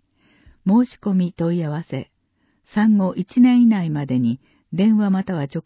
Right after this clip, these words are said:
接健康増進センターへ。電話、ゼロ四八四七三の三八一一。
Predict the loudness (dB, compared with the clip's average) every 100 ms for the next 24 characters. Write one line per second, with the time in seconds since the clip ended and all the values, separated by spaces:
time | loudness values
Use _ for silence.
0 | -8 -8 -6 -8 -8 -2 2 2 0 -2
1 | -2 -4 -2 -2 -4 -4 -6 -6 -10 -12
2 | -14 -16 _ _ _ _ _ _ _ -6
3 | -4 -4 -6 -10 -14 _ -6 -4 -2 0
4 | 0 -2 -4 -8 -12 -8 -8 -4 0 4
5 | 4 4 0 -4 -6 -6 -4 -6 -8 -4
6 | -2 -2 -2 -6 -4 -6 -6 -8 -8 -10
7 | -14